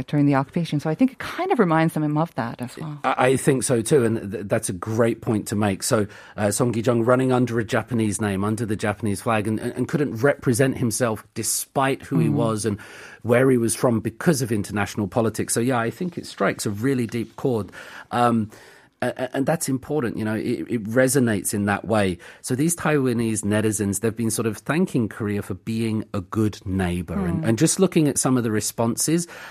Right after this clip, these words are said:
Speaker 2: um, one of them sort of said, "Everyone calls us Taiwan. When can we call ourselves Taiwan?" One of
Speaker 1: Mm.
Speaker 2: the, uh, netizens tweeted, and that was
Speaker 1: From
Speaker 2: sort of,
Speaker 1: Taiwan, right.
Speaker 2: yeah, d-,
Speaker 1: Mm-hmm.
Speaker 2: just to be recognized.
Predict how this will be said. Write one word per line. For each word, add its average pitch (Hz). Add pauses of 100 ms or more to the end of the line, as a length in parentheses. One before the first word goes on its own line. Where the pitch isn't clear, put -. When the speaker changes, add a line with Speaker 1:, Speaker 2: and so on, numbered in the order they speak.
(100)
Speaker 2:
um, 110 (400)
one 120
of 135
them 113
sort 107
of 104
said, 110 (220)
"Everyone 143
calls 113
us 95
Taiwan. 107 (220)
When 120
can 120
we 113
call 110
ourselves 104
Taiwan?" 85
One 87
of 82
Speaker 1:
Mm. 80
Speaker 2:
the, 80 (160)
uh, 92
netizens 92
tweeted, 85
and 82
that 90
was 90
Speaker 1:
From 151
Speaker 2:
sort 90
of, 92
Speaker 1:
Taiwan, 147
right. -
Speaker 2:
yeah, 95
d-, -
Speaker 1:
Mm-hmm. 156
Speaker 2:
just 247
to 208
be 156
recognized. 127